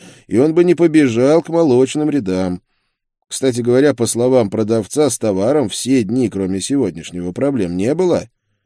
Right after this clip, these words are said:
Я кивнул, соглашаясь с его словами. Пугало, словно отражение, повторило моё движение.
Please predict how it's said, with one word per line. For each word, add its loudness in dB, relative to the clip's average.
Я -6
кивнул, -8
соглашаясь -10
с -12
его -16
словами. -18
Пугало, 2
словно -2
отражение, -2
повторило -6
моё -6
движение. -14